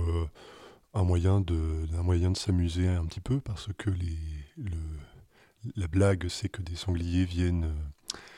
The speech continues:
défoncer des terrains de golf. Euh, c'est quelque chose qui est tourné un petit peu sur les internets, euh, écolos et gauchistes. Donc on a, on a repris, euh, la blague pour, euh, d'abord détruire un terrain, euh, dans, dans le,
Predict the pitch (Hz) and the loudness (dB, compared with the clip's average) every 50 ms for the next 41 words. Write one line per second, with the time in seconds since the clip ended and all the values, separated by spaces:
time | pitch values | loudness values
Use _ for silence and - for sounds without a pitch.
0 | - - - - - - - _ _ _ - 98 87 - 92 92 87 - - 104 | -20 -20 -20 -20 -20 -20 -20 _ _ _ 0 0 2 2 0 0 0 0 0 0
1 | 101 90 87 - - 98 87 95 95 85 87 82 - 101 104 113 123 127 113 - | 0 0 -2 -2 -2 -2 2 2 2 2 0 2 4 4 6 6 6 4 4 2
2 | - - 98 92 90 90 90 - - 101 92 90 95 - - 90 - 101 - - | 0 0 0 2 2 2 0 2 0 0 2 2 0 0 -2 -2 -2 -4 -4 -4
3 | 101 - - 104 - - 98 95 95 95 95 92 90 - - - - - 110 107 | -6 -4 -4 -6 -2 0 0 2 4 4 4 4 2 0 -4 -10 -4 -2 0 0
4 | - - - 98 90 87 87 92 90 - 104 95 92 92 92 95 90 - - - | 0 0 0 2 2 2 2 0 -2 -2 -2 0 0 2 2 2 0 -2 -6 -6
5 | 87 95 - 120 101 - - 101 90 87 90 90 92 90 90 82 80 90 92 - | -6 -6 -4 -4 -6 -4 -2 -2 0 2 2 2 2 2 0 0 0 -2 -2 -2
6 | - - 120 117 - - 110 - - - - - - _ _ 92 90 85 - - | -2 -4 -4 -4 -4 -6 -6 -8 -8 -14 -20 -20 -20 _ _ -6 -6 -6 -4 0
7 | 95 90 85 82 82 82 82 82 82 82 82 80 87 82 - - - - 101 95 | 2 2 4 4 4 2 2 2 2 0 0 0 0 -2 -2 -6 -4 0 2 2
8 | 92 92 85 78 76 76 73 76 82 78 78 87 95 110 113 110 101 - - - | 2 2 0 0 -2 -4 -4 -4 -6 -4 0 0 0 2 0 -2 -6 -10 -12 -16
9 | - - - - - - - - _ _ - - 101 92 87 87 82 80 80 80 | -16 -18 -18 -18 -20 -20 -20 -20 _ _ 2 4 4 4 4 2 0 0 -2 -4
10 | 80 78 78 82 82 87 87 87 85 90 90 87 90 95 95 98 95 98 95 87 | -4 -6 -6 -6 -6 -6 -4 -2 -2 -2 0 2 0 2 4 4 4 4 4 2
11 | 85 85 85 90 92 92 - - 110 107 104 98 90 87 - 104 92 - - 98 | 0 -2 -2 -2 -4 -4 -4 -2 -2 -2 0 -2 -4 -2 0 -2 -2 0 0 0
12 | 98 98 92 - _ _ _ _ _ _ _ _ _ _ _ _ - - - - | 0 -2 -4 -8 _ _ _ _ _ _ _ _ _ _ _ _ -20 -18 -18 -18
13 | - - - - _ _ 107 95 87 85 82 80 82 82 82 80 85 85 82 78 | -18 -20 -20 -20 _ _ 4 6 6 6 6 4 4 2 2 4 4 4 4 4
14 | 78 78 78 80 82 78 76 73 | 2 2 2 2 2 2 0 -2